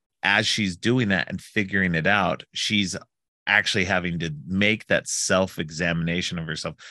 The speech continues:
which you don't get to see a lot of times with characters like this, that as she goes along, you get kind of to the root of everything, and you realize that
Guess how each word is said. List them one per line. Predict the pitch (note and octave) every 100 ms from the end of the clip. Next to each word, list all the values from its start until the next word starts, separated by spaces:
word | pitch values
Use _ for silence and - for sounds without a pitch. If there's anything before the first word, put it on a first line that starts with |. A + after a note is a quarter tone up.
| -
which | A#2 A2+
you | G#2
don't | G2 A2+ G#2+ F#2
get | G#2 G2
to | -
see | - C#3+ E3+
a |
lot | D#2 D#2
of | D#2
times | - F2+ E2 E2
with | D2+
characters | - E2 D2+ E2 D#2 E2
like | D#2
this, | - E2 - - _ _ _ _ -
that | F#2+ E2 - - _ _ _
as | - G#2 G2+
she | -
goes | F#2+ F2+
along, | F#2 G#2 G#2 F#2+ F2 _ _ _ _ _ _ _ _ _
you | G2+ E2+
get | F2 G2 -
kind | - F#2 F#2
of | D#2
to | -
the | E2+
root | C#2+ F2 F#2+
of | F#2 F2
everything, | E2+ E2+ E2+ D#2+
and | - E2+ E2 C2+ _
you | F2+ F2
realize | G2 F#2 F2
that | F2+ D#2+